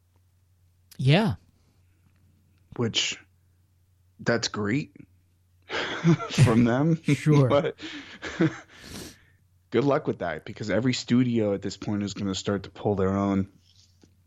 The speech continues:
Speaker 2: their licenses back, um, for their shows.
Speaker 1: Yeah.
Speaker 2: You know, to, to kinda, you know, build up their own libraries. I mean, that's essentially what Disney just did.
Speaker 1: Right. And, and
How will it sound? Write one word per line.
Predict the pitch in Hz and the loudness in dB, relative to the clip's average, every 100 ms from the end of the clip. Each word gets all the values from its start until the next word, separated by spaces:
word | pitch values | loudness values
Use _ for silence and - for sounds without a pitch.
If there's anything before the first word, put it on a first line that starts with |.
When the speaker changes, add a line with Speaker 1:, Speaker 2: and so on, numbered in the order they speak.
| _ _ | _ _
Speaker 2:
their | 110 98 | 0 2
licenses | 104 107 101 - 87 | 2 0 0 -4 -6
back, | 92 90 92 - _ _ _ _ _ _ _ _ - | -4 -2 -4 -10 _ _ _ _ _ _ _ _ -4
um, | 107 95 95 92 92 - _ | 0 0 2 0 -2 -4 _
for | 101 | 0
their | 90 | 0
shows. | - 101 101 90 - - _ _ _ _ _ _ - | 2 2 4 2 -4 -14 _ _ _ _ _ _ -10
Speaker 1:
Yeah. | 190 123 113 110 101 _ _ _ - - | -2 0 0 0 -4 _ _ _ -10 -2
Speaker 2:
You | 110 | 2
know, | 98 98 107 - - | 2 2 -2 -8 -10
to, | - 101 | -4 -2
to | 95 98 | -2 -4
kinda, | - 98 92 82 - - | -2 0 0 -4 -10 -12
you | 98 95 | -4 -4
know, | 87 | -2
build | 85 95 | -2 -2
up | 98 | -2
their | - 92 | -2 -2
own | 104 | 0
libraries. | 101 101 117 87 87 - - | 2 2 0 -2 -4 -8 -10
I | 98 | -8
mean, | 92 | -6
that's | 104 - | -6 -8
essentially | - 98 95 92 | -6 -4 -4 -4
what | 90 | -4
Disney | 101 101 92 87 - - | -4 -2 -2 -4 -8 -8
just | - - | -8 -4
did. | 85 101 | -2 2
Speaker 1:
Right. | 160 220 143 _ _ - | 2 2 0 _ _ -2
And, | 160 156 | 0 0
and | 160 | 2